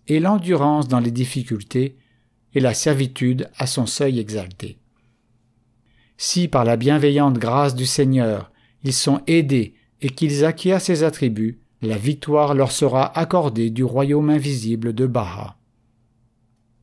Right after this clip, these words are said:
Chapitre quarante-quatre. Les membres d'une assemblée spirituelle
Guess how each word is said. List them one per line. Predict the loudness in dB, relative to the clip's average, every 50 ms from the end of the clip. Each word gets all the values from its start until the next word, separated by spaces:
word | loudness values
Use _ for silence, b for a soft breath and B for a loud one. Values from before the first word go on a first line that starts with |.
| _ _ _ _ _ _ _ _ _ _ _ _ _ _ _ _ _ _ _ _ _ _ _
Chapitre | -4 0 0 0 0 0 -4 -4 -2 -4 -6
quarante-quatre. | -4 -2 -2 0 0 2 2 2 0 0 -2 -4 -6 -6 -10 _ -20 -20 _ _ _ _ _ _ _ _ _ _ _ _ _ _ _ _ _ _ _ _ _ _ _ _ _ _ _ _ _ _ _ _ _ _ _ _ _ _ _ 0
Les | 2 4 4
membres | 6 6 6 4 4 4 4 4 4
d'une | 4 4 4
assemblée | 2 2 2 2 2 2 4 2 2
spirituelle | 2 0 0 0 0 0 -2 -2 0 0 2 2 0 -2 -4 -6